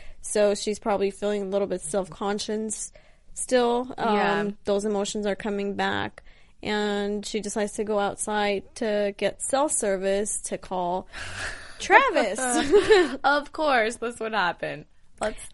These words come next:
Speaker 2: all get separated. <laughs>
Speaker 1: And, oh, but before that, let's, let's, uh, rewind a little bit.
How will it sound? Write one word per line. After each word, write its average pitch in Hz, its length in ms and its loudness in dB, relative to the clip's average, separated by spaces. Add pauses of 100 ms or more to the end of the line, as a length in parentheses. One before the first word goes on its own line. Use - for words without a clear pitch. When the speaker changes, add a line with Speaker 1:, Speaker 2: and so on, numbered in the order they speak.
Speaker 2:
all 262 180 8
get 320 180 -2
separated. 214 680 -2 (280)
<laughs> 285 120 -6 (220)
Speaker 1:
And, 262 680 6 (340)
oh, 370 280 8
but 262 180 4
before 349 460 6
that, 311 340 6
let's, 254 320 0
let's, 294 420 2
uh, 269 440 8
rewind 311 480 2
a 339 60 2
little 208 260 4
bit. 151 340 0